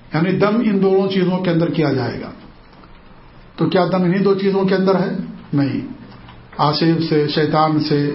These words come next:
نظر بد سے، یا اور بہت ساری چیزیں انسان ایسی دم کر سکتا ہے۔ تو ایسا نہیں کہ انہی دو چیزوں ہی کے اندر نظر بد، یہاں دو چیزیں بیان کی گئی ہیں، باقی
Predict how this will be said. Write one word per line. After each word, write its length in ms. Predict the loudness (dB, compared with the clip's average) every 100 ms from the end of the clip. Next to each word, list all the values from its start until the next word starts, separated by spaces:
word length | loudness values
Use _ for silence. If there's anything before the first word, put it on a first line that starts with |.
| -2
نظر 300 | 0 2 2
بد 200 | 0 -2
سے، 300 | 0 0 0 -6 -14 -18 -20 -20 -12 -2
یا 200 | 0 2
اور 340 | 2 2 0
بہت 220 | 2 0
ساری 240 | 2 2 0
چیزیں 300 | 0 0 0
انسان 380 | 0 0 0 0
ایسی 200 | 0 0
دم 200 | 2 0
کر 120 | 0
سکتا 380 | -2 0 -2 -2
ہے۔ 60 | -6 -14 -20 -20 -20 -20 -20 -8 -2
تو 100 | 0 0 0
ایسا 220 | 0 0
نہیں 160 | 0 0
کہ 60 |
انہی 140 | 0 2
دو 160 | 2
چیزوں 320 | 2 0 2
ہی 140 | 0 0
کے 80 | 0
اندر 180 | 0
نظر 280 | 0 0 0
بد، 200 | -2 0
یہاں 180 | 0 2
دو 160 | 2 0
چیزیں 260 | 0 2
بیان 280 | 2 0 0
کی 160 | 0 0
گئی 140 | 0
ہیں، 80 | 0
باقی 260 | 0 0